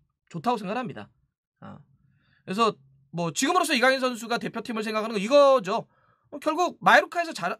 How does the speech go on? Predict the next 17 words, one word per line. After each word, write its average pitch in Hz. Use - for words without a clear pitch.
더 285
잘해서 247
벤투 262
감독이 269
이래도 285
안 202
뽑을 214
겁니까? 196
이렇게 247
얘기하는 220
것밖에 202
없어요. 165
예. 113
그래서 208
지금은 254
이강인 262
선수가 240